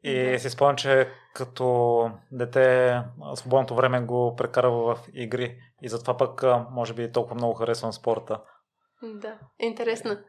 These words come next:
Speaker 2: Да.
Speaker 1: И затова ми е люб-, любопитно пък, а, това твое любопитство, откъде идва, щом, а, те е провокирало да учиш и да се отдадеш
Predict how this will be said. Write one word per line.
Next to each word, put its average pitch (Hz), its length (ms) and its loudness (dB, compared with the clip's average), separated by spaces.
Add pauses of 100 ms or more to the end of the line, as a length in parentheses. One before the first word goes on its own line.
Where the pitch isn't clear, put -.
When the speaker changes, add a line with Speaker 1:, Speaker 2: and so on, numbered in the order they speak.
(200)
Speaker 2:
Да. 208 240 -6
Speaker 1:
И 123 260 -2
затова 123 240 0
ми 139 80 0
е 135 40 2
люб-, 123 360 -4
любопитно 123 580 -2 (400)
пък, - 340 -8
а, 117 240 2
това 123 160 0
твое 123 200 0
любопитство, 120 680 -4
откъде 113 840 2
идва, 117 500 0 (240)
щом, 131 300 2
а, 117 420 4 (420)
те 120 80 -2
е 117 60 -4
провокирало 113 600 -2
да 113 160 0
учиш 117 560 -4
и 110 80 -8
да 110 220 -2
се - 160 -14
отдадеш 107 680 -8